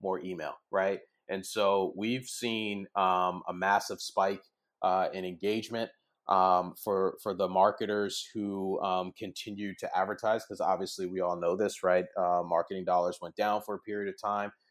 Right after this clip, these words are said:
Thankfully, they seem to be coming back right now. Um, our platform has been, uh, a great, um,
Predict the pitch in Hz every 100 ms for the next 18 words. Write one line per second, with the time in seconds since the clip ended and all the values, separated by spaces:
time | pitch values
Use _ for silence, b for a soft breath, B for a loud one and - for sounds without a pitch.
0 | _ 101 95 - 98 95 95 90 92 92
1 | 92 92 92 - 98 92 90 92 98 -
2 | - 98 95 104 104 101 - _ _ -
3 | 98 92 95 - 107 - 127 113 - 117
4 | 110 110 - 107 107 104 104 _ _ -
5 | 98 95 92 92 95 104 110 104 - 104
6 | 101 98 98 98